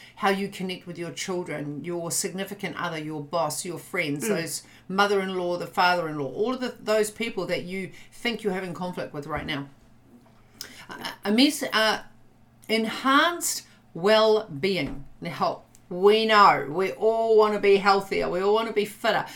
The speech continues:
Speaker 1: we all wanna show up with vitality. So leveling up your life prioritizes self-care and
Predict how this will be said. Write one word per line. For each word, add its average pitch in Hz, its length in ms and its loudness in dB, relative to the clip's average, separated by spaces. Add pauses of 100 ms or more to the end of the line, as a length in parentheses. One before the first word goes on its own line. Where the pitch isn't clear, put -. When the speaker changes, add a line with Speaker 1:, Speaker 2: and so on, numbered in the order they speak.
(140)
Speaker 1:
we 202 120 10
all 220 100 8
wanna 214 140 0
show 202 260 0
up 185 120 -2
with 180 140 -6
vitality. 180 640 -4 (180)
So - 220 0
leveling 269 560 2
up 240 240 -2
your 202 220 2
life 170 280 0
prioritizes 185 840 0
self-care 202 920 0
and 175 220 -6